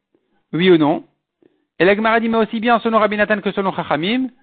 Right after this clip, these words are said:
on pourra interpréter cette, euh, halakha là, c'est la, la halakha qu'on vient de voir, de dire que, euh, ici, malgré qu'il prend pas, mais ici qu'il ne prend pas des graisses, il prendra pas non plus de la viande. Et ça peut s'arranger aussi bien selon celui qui dit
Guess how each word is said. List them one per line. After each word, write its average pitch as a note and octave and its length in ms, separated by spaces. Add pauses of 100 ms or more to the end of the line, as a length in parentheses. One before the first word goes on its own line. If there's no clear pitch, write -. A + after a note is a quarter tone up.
(280)
on F3 100
pourra G#3 340
interpréter F#3+ 600
cette, F3 200
euh, D#3 100
halakha C#3+ 360
là, F3 200
c'est C#3+ 180
la, D3 180
la C#3+ 120
halakha D3+ 200
qu'on E3+ 120
vient D#3+ 120
de C#3+ 80
voir, G#3+ 400 (440)
de E3 100
dire A3 300
que, A#3 100 (360)
euh, F#3+ 140
ici, A#3+ 540 (200)
malgré G3 340
qu'il G#3 120
prend F3+ 160
pas, F3+ 460 (880)
mais F3+ 220
ici G#3 340
qu'il G#3+ 200
ne G#3+ 80
prend G3+ 200
pas G3+ 160
des D#3+ 120
graisses, A3 320
il F#3 60
prendra F3+ 300
pas A3 140
non G3 120
plus G3+ 160
de F3 60
la D#3 80
viande. A#2+ 280 (360)
Et D#3+ 80
ça G3+ 100
peut G#3 140
s'arranger G3 340
aussi G3 180
bien G3 220
selon G3 260
celui F#3 240
qui F3+ 180
dit F3 300